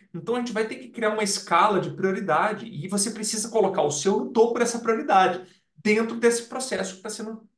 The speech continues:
colocado aqui. Então, é igual falar assim, "Putz, eu vou." Aí tem, e aí você tem que pensar os formatos. Por exemplo, "Ah, eu vou resolver o problema que a gente tá aqui da dengue, né?" Tá assim, uma, enfim, tá numa, quase uma epidemia, né? A gente já começou a,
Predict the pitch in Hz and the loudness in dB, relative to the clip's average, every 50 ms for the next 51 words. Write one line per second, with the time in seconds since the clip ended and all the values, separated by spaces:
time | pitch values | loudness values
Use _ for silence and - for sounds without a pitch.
0 | _ _ - 214 240 247 240 254 240 247 240 302 - - - 220 190 - - - | _ _ 0 2 2 2 0 0 -2 -2 -2 -4 -8 -10 -8 -8 -8 -8 -8 -14
1 | - - _ 170 156 139 202 208 - - - 170 175 175 202 208 226 220 214 - | -18 -14 _ -10 -2 2 2 2 2 2 0 0 4 4 4 4 4 2 0 0
2 | - - 208 185 180 156 175 196 196 196 - - - _ _ _ 156 170 190 - | -2 -4 -2 0 0 2 2 2 0 0 -4 -8 -14 _ _ _ 2 2 2 2
3 | - 226 - - 185 185 190 - - - - - - - 220 - 208 208 208 202 | 2 -2 0 4 6 6 6 6 4 -2 -4 -4 -2 -2 -2 0 2 0 0 0
4 | - - 240 226 226 220 190 156 - 139 - - - 165 165 160 147 131 - - | -4 -8 -8 -4 0 2 2 2 0 -2 -6 -8 -6 -6 -4 -4 -4 -6 -4 -2
5 | - 151 135 123 123 - - _ - 147 147 170 185 185 165 165 190 190 185 - | 0 0 0 0 -2 -6 -14 _ -8 -4 0 0 2 2 2 2 2 0 0 0
6 | 151 170 175 190 202 202 196 - - - 147 139 143 143 - - 156 147 143 139 | 0 0 0 2 0 0 -2 -6 -10 -12 -8 -8 -8 -8 -4 0 2 2 2 0
7 | - - 156 160 143 175 180 - 160 151 147 139 - 135 120 127 135 139 - 139 | -4 -8 -8 -2 0 0 0 2 0 0 0 -2 -2 -4 -6 -8 -8 -6 -2 -2
8 | 147 143 - - 160 139 131 131 131 135 139 - 131 139 143 139 - - - _ | 0 0 -2 -2 -4 -6 -6 -6 -6 -6 -4 -4 -4 -2 -2 -4 -6 -10 -14 _
9 | - 156 147 139 139 - 143 - 160 160 170 180 170 - - - - - - 151 | -10 -6 -4 -4 -2 -2 -2 -2 0 0 0 0 0 -2 -6 -12 -8 -2 2 2
10 | 151 156 180 196 185 190 196 233 226 208 202 196 175 139 135 127 131 139 139 147 | 2 4 4 2 2 2 0 0 0 2 4 4 4 2 2 -2 -4 -6 -4 -4
11 | 139 139 - 160 151 151 | -4 -2 -2 -2 -4 -4